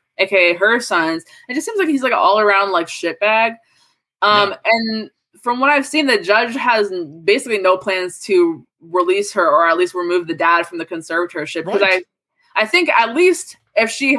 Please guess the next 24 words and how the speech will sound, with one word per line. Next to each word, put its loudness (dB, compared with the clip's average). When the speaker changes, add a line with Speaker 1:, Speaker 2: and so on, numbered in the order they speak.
Speaker 1:
must 0
have 0
a -2
conservatorship, -6
if -2
she -6
is -2
that 4
unstable, -6
which -2
I 0
don't -4
think -10
she -14
is, -6
I -2
think -2
she -4
is 0
being -2
trapped 0
and, -8
you -18
know -2